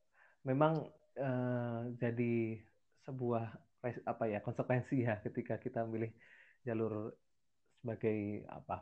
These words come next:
pelaku startup ya, apalagi ketika masih mahasiswa. Tapi sebenarnya ketika kita masih mahasiswa itu ada satu hal yang jadi benefit, yaitu kita masih punya idealisme. <laughs> Kita masih,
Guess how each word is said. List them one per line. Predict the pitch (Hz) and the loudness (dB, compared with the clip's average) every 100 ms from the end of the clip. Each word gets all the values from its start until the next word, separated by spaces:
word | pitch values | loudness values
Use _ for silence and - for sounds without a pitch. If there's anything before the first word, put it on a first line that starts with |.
| - | -2
pelaku | 110 - | -2 -2
startup | 107 110 - 117 | -2 -2 0 0
ya, | 104 98 | 2 0
apalagi | 104 113 117 | 0 0 -2
ketika | 117 - 113 | -4 -2 -2
masih | 110 104 110 | -2 -4 -4
mahasiswa. | 107 110 110 104 | -4 -4 -4 0
Tapi | 135 143 123 131 | 0 2 0 0
sebenarnya | 131 117 117 117 135 110 143 151 - - _ _ _ | -2 -2 -2 0 0 -2 -4 -6 -18 -20 _ _ _
ketika | 123 127 123 | -6 -2 -2
kita | 117 127 123 | 0 0 0
masih | 120 127 | 0 -2
mahasiswa | 117 113 113 - 120 | -2 -4 -6 -2 -2
itu | 117 160 | 2 2
ada | 127 | 2
satu | 113 113 117 123 117 117 113 110 110 123 120 | 0 0 0 0 2 2 0 -2 -4 -8 -4
hal | 117 113 | -2 0
yang | 113 107 107 113 123 | 0 -2 -6 -8 -4
jadi | 117 | -4
benefit, | 117 113 107 151 151 | -2 -2 -2 -4 -2
yaitu | 120 117 135 151 | -2 0 0 -2
kita | 127 - 147 | -2 -2 -2
masih | 131 127 - - | -2 -6 -10 -6
punya | 123 131 | -2 -2
idealisme. | 123 120 120 - 117 104 | -2 0 0 -2 -8 -8
<laughs> | 95 - - - - 143 143 - | -10 -18 -20 -18 -10 -8 -10 -12
Kita | - 139 | -4 0
masih, | 123 113 123 | 2 2 2